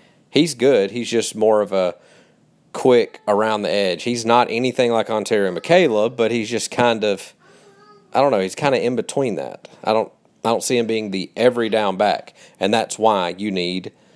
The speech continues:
a running quarterback, so they don't have to be an every down back. That being said, Trey Mason was an every down back with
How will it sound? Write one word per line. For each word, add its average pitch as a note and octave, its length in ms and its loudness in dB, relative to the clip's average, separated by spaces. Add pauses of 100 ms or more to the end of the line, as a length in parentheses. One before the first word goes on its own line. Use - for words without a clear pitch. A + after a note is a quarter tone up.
(560)
a G2 80 4
running G#2 260 0
quarterback, G2+ 560 -2
so A2 100 -2
they G#2 120 2
don't G#2+ 180 -2
have B2 200 -2
to F#2 80 -10
be F2+ 120 -2
an D2+ 80 -2
every C2+ 160 -4
down C2+ 160 -6
back. - 420 -8 (1040)
That G#2 140 4
being F#2+ 200 -6
said, G2 480 2 (260)
Trey A#2+ 200 4
Mason G#2 380 -4
was F#2 200 -4
an F2+ 200 -6
every G#2 280 0
down F2 260 -2
back F2 340 0
with F2 280 -8